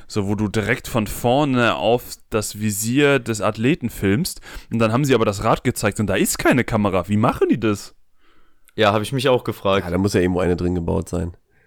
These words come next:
Speaker 3: Oder die haben
Speaker 1: Ja.
Speaker 3: eine an den Arsch geklebt, weiß ich nicht.
Speaker 1: Genau, so, so eine Antennenkamera, die dann so <laughs>
Speaker 3: Aber allein von den, äh, vom Ruckeln her ist es am Fahrrad.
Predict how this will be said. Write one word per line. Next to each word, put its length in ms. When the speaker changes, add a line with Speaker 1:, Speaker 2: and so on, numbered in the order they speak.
Speaker 3:
Oder 180
die 100
haben 100
Speaker 1:
Ja. 120
Speaker 3:
eine 100
an 80
den 80
Arsch 160
geklebt, 400
weiß 180
ich 60
nicht. 340
Speaker 1:
Genau, 300
so, 100
so 100
eine 140
Antennenkamera, 960
die 100
dann 160
so 240
<laughs> 560
Speaker 3:
Aber 300
allein 280
von 180
den, 380
äh, 340
vom 300
Ruckeln 400
her 460
ist 120
es 140
am 100
Fahrrad. 500